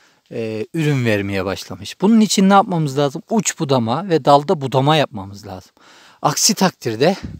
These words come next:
eğer bahçemizde biraz da sıksa hep dallar bu şekil boyuna gider. Dalda budamayı da bir sonraki videomuzda göstereceğiz.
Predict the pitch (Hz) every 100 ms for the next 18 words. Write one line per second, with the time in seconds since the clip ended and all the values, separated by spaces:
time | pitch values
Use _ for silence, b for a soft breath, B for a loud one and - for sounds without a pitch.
0 | - b b b b - 156 160 160 165
1 | - 190 175 156 151 165 151 147 - 233
2 | - - 185 - _ - 208 - 147 127
3 | 151 156 131 127 139 127 117 104 95 98
4 | - - - B B B B B 175 165
5 | 175 175 165 160 160 139 123 110 B B
6 | 143 - 117 107 107 104 107 107 101 98
7 | 98 - b b b b - 139 - 117
8 | 95 92 143 -